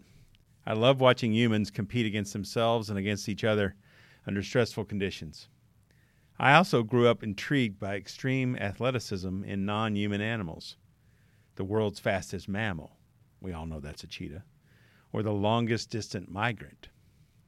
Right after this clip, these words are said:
I'm not sure which one that is. I don't think I'm alone in being intrigued by survival,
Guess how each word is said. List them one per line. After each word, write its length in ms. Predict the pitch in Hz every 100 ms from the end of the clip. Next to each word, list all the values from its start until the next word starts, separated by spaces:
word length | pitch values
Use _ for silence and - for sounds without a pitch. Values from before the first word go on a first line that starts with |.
| _ _ _ _ _ _ _ _ -
I'm 80 | 110
not 140 | 110
sure 180 | - 131
which 220 | 80 -
one 120 | 85
that 140 | 76 71
is. 300 | 76 - - _ _ - - - - - _ _ _ _ -
I 40 |
don't 160 | 160 196
think 120 | 202
I'm 100 | 175
alone 340 | 151 156 139
in 80 | 123
being 240 | 110 117 113
intrigued 480 | 98 - 135 104
by 100 | 101
survival, 680 | 90 104 90 104 107 104 98